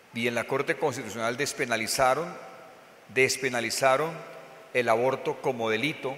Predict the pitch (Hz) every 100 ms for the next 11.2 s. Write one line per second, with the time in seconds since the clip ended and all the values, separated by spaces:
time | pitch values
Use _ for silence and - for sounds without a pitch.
0 | - - - - - - 120 110 135 135
1 | - 143 139 127 135 127 131 - - -
2 | - - - - - 113 110 104 104 98
3 | - 127 131 131 113 131 135 117 117 110
4 | 131 127 - - 107 110 113 139 117 90
5 | 98 131 135 156 165 - - - - -
6 | 123 113 - 131 123 - 151 139 131 -
7 | - - 113 107 107 107 139 139 160 190
8 | - - - - - 139 139 156 165 -
9 | - 120 113 - 127 123 - 143 139 143
10 | 113 117 110 107 117 127 110 113 110 123
11 | 131